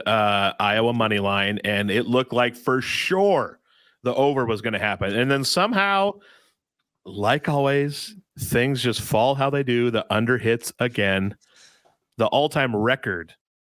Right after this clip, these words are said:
lowest point total of all time, by the way, in Vegas history. Under hits, Iowa money line, and, uh,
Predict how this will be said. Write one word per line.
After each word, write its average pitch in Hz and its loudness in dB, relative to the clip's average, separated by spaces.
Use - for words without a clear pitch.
lowest 113 0
point 113 -2
total 104 0
of 101 -2
all 101 0
time, 95 0
by 92 -2
the 92 -2
way, 92 0
in 90 -4
Vegas 95 -2
history. 95 -2
Under 104 0
hits, 98 -2
Iowa 113 2
money 104 -2
line, 101 -2
and, 104 0
uh, 101 0